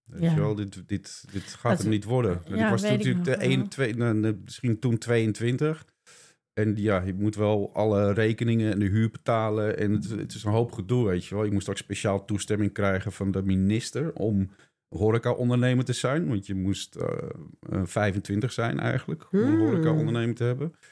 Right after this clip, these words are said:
Speaker 1: Dus nou, anyway, het was een hoop gedoe. En ik zag gewoon, eh, dat, dat de tent eigenlijk leeg liep. Maar ik had zoiets van, "Ja, fuck it, weet je. Dit, dit is wat ik wil doen."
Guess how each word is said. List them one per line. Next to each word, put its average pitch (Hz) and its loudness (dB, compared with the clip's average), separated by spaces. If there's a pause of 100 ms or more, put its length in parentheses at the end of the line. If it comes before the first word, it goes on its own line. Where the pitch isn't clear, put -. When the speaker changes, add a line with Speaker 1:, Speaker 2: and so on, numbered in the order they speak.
(580)
Speaker 1:
Dus 104 -2
nou, 120 4
anyway, 127 4
het 113 -2
was 139 2
een 143 2
hoop 151 2
gedoe. 131 0 (400)
En 120 0
ik 123 -2
zag 113 0
gewoon, 104 4
eh, 104 2
dat, 110 -4
dat - -12
de 117 -10
tent 127 0
eigenlijk 113 0
leeg 147 2
liep. 98 -4 (1120)
Maar 104 4
ik 107 0
had 117 -2
zoiets 113 -4
van, 120 -2
"Ja, 110 2
fuck - -6
it, 110 -4
weet 98 0
je. 127 0
Dit, 110 -4
dit 127 -2
is 123 -4
wat 120 0
ik 110 -4
wil 110 0
doen." 120 0